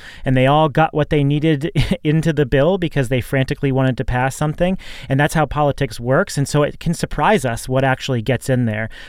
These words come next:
But your pushback is completely reasonable. I don't think that the U S is somehow gonna magically build this renewable energy economic stimulus. With that said, we could get some interesting stuff in there, and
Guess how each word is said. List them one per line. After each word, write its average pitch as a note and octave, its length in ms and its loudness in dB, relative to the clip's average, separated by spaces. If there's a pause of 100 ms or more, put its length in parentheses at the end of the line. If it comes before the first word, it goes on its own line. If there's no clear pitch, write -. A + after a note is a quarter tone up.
But D#3+ 140 0
your E3+ 160 4
pushback G3+ 440 2
is C#3 80 -2
completely D3+ 460 0
reasonable. C#3 480 0
I D3 160 2
don't D#3 320 0
think D3+ 200 0
that A2+ 100 -4
the A#2 80 -6
U C#3 160 4
S C3+ 180 2
is A#2+ 80 -8
somehow C3 300 0
gonna B2 160 0
magically C3 640 0 (460)
build D#3 340 4
this C#3 260 0
renewable D3 520 2
energy C3 360 0
economic B2+ 460 -2
stimulus. E3+ 540 2 (420)
With D3 120 0
that D#3 140 2
said, E3 200 2
we C#3 80 -4
could E3+ 180 0
get G#3 140 0
some G#3+ 120 0
interesting G#3+ 320 -2
stuff E3 280 0
in D3+ 100 0
there, C#3 180 0
and C3+ 160 -6